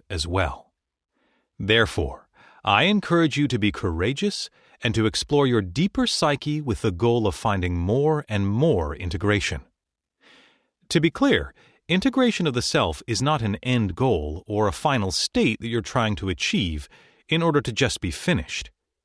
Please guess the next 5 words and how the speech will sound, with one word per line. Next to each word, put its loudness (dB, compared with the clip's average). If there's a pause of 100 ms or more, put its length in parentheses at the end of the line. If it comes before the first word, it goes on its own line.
(340)
Instead, 0 (500)
integration 2
of 0
the 0
self 0